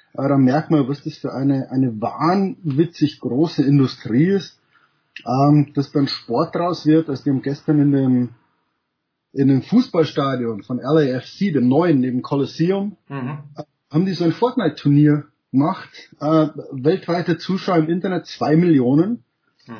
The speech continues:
Speaker 1: ähm, Preisgeld von drei Millionen.
Speaker 2: Okay.
Speaker 1: Äh,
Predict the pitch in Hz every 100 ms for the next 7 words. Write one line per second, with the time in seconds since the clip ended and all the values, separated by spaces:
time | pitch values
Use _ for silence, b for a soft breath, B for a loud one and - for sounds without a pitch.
0 | 98 123 156 156 _ 123 180 - 175 160
1 | 151 139 123 139 160 156 110 110 135 190
2 | - _ - 120 117 147 - 127 143